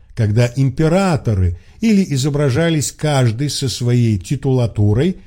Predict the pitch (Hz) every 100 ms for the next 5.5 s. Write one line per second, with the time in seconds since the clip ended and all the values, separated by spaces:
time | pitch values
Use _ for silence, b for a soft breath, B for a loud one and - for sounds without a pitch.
0 | b b - 247 226 202 208 - - 135
1 | 123 135 135 127 110 113 113 98 107 101
2 | 101 104 120 170 - - 104 104 135 135
3 | 156 180 170 151 147 165 139 131 123 98
4 | 117 147 127 110 98 - b - 175 254
5 | 240 170 - 92